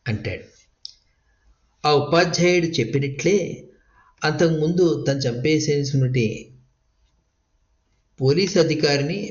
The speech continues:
బ్యాంక్ మేనేజర్ని మళ్ళీ ప్రాణాలతో తీసుకొస్తాడు. మరి ఓడిపోయాడు కదా, అందుకని ఉపాధ్యాయుడు చెప్పినట్లే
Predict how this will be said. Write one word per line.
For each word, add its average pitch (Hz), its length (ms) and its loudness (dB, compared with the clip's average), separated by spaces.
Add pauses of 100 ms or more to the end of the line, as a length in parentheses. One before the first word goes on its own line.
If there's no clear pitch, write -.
(120)
బ్యాంక్ 123 440 0
మేనేజర్ని 135 640 2 (160)
మళ్ళీ 123 260 0
ప్రాణాలతో 123 480 -2
తీసుకొస్తాడు. 107 760 -4 (2250)
మరి 180 120 6
ఓడిపోయాడు 208 580 8
కదా, 196 300 0
అందుకని 165 340 0
ఉపాధ్యాయుడు 156 600 0
చెప్పినట్లే 131 640 -2